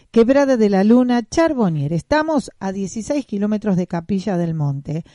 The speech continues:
Los días miércoles no existe este servicio vehicular, así que las personas tienen que acercarse, eh,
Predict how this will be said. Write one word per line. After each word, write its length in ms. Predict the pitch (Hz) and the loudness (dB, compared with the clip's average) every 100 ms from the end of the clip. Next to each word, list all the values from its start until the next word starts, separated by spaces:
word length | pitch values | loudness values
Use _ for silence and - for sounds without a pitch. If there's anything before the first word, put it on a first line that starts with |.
| _ _ | _ _
Los 220 | - 196 190 | 0 0 0
días 300 | 226 214 196 | -2 -2 0
miércoles 760 | 311 294 226 254 247 247 - 330 | 2 2 2 2 0 0 -6 -8
no 140 | 320 | -8
existe 560 | 311 - 220 - 180 180 | -8 -10 -12 -10 -8 -8
este 240 | - 185 | -8 -8
servicio 520 | 196 180 190 - 196 | -6 -6 -6 -6 -6
vehicular, 720 | 180 180 196 180 180 170 170 - _ _ _ | -4 -4 -4 -4 -4 -2 -4 -8 _ _ _
así 320 | 208 196 220 | -10 -8 -10
que 240 | - 214 202 | -4 -2 -2
las 120 | 190 | -4
personas 400 | 190 175 220 220 | -4 -6 -4 -4
tienen 260 | 208 196 | -4 -6
que 100 | 185 | -6
acercarse, 800 | 180 - 170 - 190 196 254 294 - _ _ | -8 -6 -8 -4 -6 -4 -2 -4 -4 _ _
eh, 440 | 220 170 156 156 | -10 -8 -8 -10